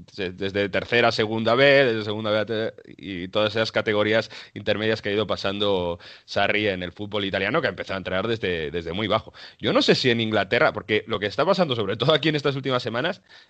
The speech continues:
es que le está diciendo una cantidad de palabrotas Sarri en, em, bueno, no palabrotas, pero palabras que en público no está bien decirlo, o que mucha gente, sobre todo en el estilo Juventus, que se dice mucho,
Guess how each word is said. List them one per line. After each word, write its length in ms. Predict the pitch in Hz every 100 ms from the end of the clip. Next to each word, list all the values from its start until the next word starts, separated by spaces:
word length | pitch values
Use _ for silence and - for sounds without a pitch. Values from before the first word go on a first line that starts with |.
| -
es 160 | 101
que 240 | - 160 -
le 100 | 90
está 140 | 85 123
diciendo 240 | 135 147
una 180 | 110 104
cantidad 360 | 104 98 104 110
de 80 | 123
palabrotas 560 | 127 123 131 127 120
Sarri 380 | 147 147 113 95
en, 240 | 85 80
em, 280 | 78 76 78 - _ _ -
bueno, 200 | - 92
no 100 | 82
palabrotas, 480 | 87 92 117 175 95
pero 180 | 90 80
palabras 440 | 80 87 101 107
que 260 | - 104 95
en 140 | 95
público 360 | 92 107 120 120
no 60 | 107
está 140 | 95 98
bien 140 | 95
decirlo, 480 | 92 90 147 135 104
o 200 | 95 87
que 80 | 87
mucha 300 | 95 95 107
gente, 340 | 107 107 104
sobre 180 | 95 92
todo 160 | 104 107
en 80 |
el 100 | 110
estilo 300 | 98 98 117 120
Juventus, 500 | 107 123 131 110 98
que 100 | 98
se 60 | 98
dice 220 | 104 95
mucho, 340 | 117 - 120